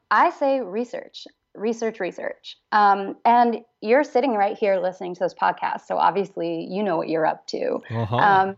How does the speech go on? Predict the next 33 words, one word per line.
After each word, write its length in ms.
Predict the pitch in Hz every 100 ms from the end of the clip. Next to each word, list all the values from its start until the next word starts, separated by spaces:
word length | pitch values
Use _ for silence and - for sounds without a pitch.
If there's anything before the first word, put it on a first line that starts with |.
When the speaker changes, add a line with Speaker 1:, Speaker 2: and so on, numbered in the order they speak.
| -
Speaker 1:
<laughs> 160 | - -
the 1000 | 302 247 269 262 165 - 196 196 202 240
internet 400 | 233 269 285 285
is 140 | 247 220
an 60 |
incredible 500 | 226 226 247 226 226
tool. 560 | 226 214 202 202 202 208 _ _ -
You 120 | 214
don't 220 | 262 269
necessarily 720 | 277 269 254 277 277 269 254
even 180 | 262 254
need 160 | 254 247
a 60 |
college 360 | 247 240 240 226
degree. 380 | 233 233 240 233
Sorry, 360 | 233 240 240 240
Belmont, 420 | 233 240 226 226
I 80 | 214
said 240 | - 220
it. 200 | 214 - _ - -
You 80 | 254
can 180 | 254 254
learn 220 | 277 302
Speaker 2:
<laughs> 20 |
Speaker 1:
everything 420 | 302 311 294 302
you 120 | 302 294
need 180 | 359
to 100 | -
know 380 | 302 277 262 277
on 220 | 247 254 247
Google. 500 | 320 277 311 311 233
You 120 | 254
can 200 | 214